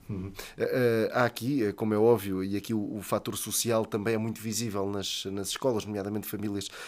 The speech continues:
eh, com, eh, menos poder, eh, económico. Há aqui também estas questões sociais.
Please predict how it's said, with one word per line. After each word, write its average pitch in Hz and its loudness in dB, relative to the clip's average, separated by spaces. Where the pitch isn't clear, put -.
eh, 98 -2
com, 107 0
eh, 98 2
menos 123 4
poder, 104 0
eh, 101 -2
económico. 110 0
Há 120 4
aqui 117 -4
também 117 0
estas 110 -2
questões - -6
sociais. 120 0